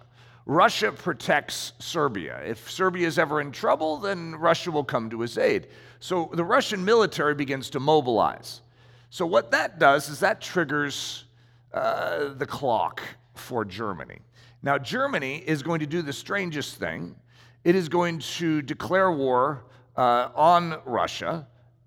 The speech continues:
and also on France. And you could be like, "What does France have to do with this?" Well,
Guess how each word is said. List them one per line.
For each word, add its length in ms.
and 380
also 800
on 380
France. 840
And 140
you 40
could 120
be 80
like, 240
"What 180
does 180
France 600
have 240
to 80
do 220
with 180
this?" 200
Well, 460